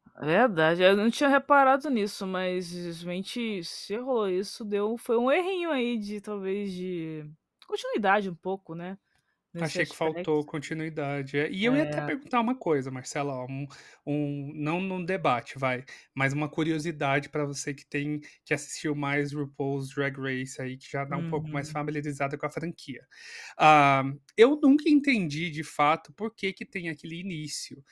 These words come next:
Speaker 2: Tem sempre as queens tão ali reunidas, daí eles veem na televisão lá a Greg, né, montada.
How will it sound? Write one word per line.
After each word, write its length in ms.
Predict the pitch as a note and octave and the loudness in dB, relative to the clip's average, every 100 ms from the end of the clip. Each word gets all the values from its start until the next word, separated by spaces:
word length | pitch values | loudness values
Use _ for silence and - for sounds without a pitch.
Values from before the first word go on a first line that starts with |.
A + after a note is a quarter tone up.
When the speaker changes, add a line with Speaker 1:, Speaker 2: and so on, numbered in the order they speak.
| - _ | -20 _
Speaker 2:
Tem 180 | D#3 C#3+ | 0 2
sempre 340 | - D#3 D3+ | 0 -2 -2
as 120 | C#3+ | -4
queens 220 | - C#3 C3+ | -4 -8 -6
tão 100 | C3+ | -6
ali 140 | C3 | -4
reunidas, 600 | C3 C#3 D3 D3 G3 G3+ D#3 | -2 -2 -4 -4 -4 -4 0
daí 140 | D3 | 0
eles 200 | D3+ D3+ | 0 -2
veem 200 | C#3+ C#3+ | -2 -2
na 80 | C#3+ | -4
televisão 580 | C#3+ D3+ C#3+ C#3 C#3+ D3 | -4 -6 -4 -4 -4 -2
lá 200 | D3 D#3 | -2 -2
a 40 | |
Greg, 380 | D#3 D3 A#2+ B2+ | 0 -2 -4 -8
né, 160 | C3 C#3 | -6 -4
montada. 560 | C#3+ D3+ A#2+ A2 - | -6 -6 -8 -10 -18